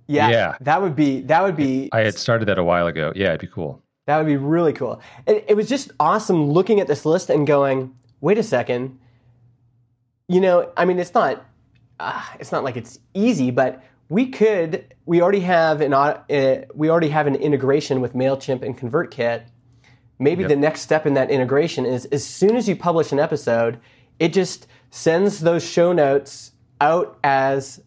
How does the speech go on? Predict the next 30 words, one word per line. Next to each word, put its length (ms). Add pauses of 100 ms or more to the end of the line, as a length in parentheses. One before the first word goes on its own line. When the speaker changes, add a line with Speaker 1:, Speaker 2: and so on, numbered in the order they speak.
(300)
Speaker 1:
a 280
email 240
newsletter. 540 (520)
And 140
so, 380
Speaker 2:
Yeah. 160 (260)
Speaker 1:
um, 520
and 120
maybe 300
eventually 540
we 100
can 140
take 240
a, 300 (400)
you 80
know, 120
we 80
can 100
have 200
some 180
sort 180
of 200
image 380
generated 520
for 100
the 100
player, 640 (300)
and, 400 (160)
you 180
know, 220